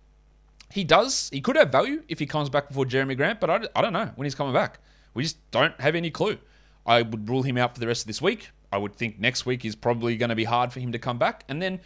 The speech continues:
yeah, by the time Grant comes back, which we're looking at Jeremy coming back probably the end of January, yeah, Olynyk might get a week. It's frustrating. Frank Jackson's out for a few weeks or for a week or so here with an ankle problem.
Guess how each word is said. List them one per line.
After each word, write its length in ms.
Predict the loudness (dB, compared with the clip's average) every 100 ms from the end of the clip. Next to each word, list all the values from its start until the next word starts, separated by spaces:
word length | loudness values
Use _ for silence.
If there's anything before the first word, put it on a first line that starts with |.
| -18 -16 -4
yeah, 100 | -2
by 200 | 2 2
the 80 |
time 240 | 0 -4 -4
Grant 300 | -4 -4 -6
comes 200 | -8 -6
back, 240 | -6 -6
which 200 | -6 -6
we're 100 | -6
looking 320 | -6 -8 -8
at 80 | -8
Jeremy 400 | -6 -6 -4 -6
coming 300 | -8 -8 -6
back 400 | 0 0 0 -6 -18
probably 220 | -6 -4 -2
the 160 | -4 -6
end 180 | -4 -4
of 140 | -6
January, 520 | -4 -2 -2 -4 -4 -10 _ _ _ _ -18
yeah, 220 | -12 -8 -8
Olynyk 440 | -4 0 0 0
might 160 | -2 0
get 120 | 0
a 40 |
week. 380 | 0 0 -2 -8 -16
It's 220 | -10 -8 -6
frustrating. 600 | -2 -2 0 -2 -2 -6 _ _ _ _
Frank 240 | 2 2 4
Jackson's 420 | 2 2 0 2
out 220 | 2 2
for 100 | -2
a 40 | -6
few 200 | -4 -2
weeks 360 | 0 -2 -4
or 80 | -6
for 140 | -4
a 20 | -4
week 220 | -4 -4
or 40 |
so 200 | -4 -2
here 160 | -2 -2
with 100 | -4
an 80 | -4
ankle 260 | -4 -4
problem. 380 | -2 0 0 -2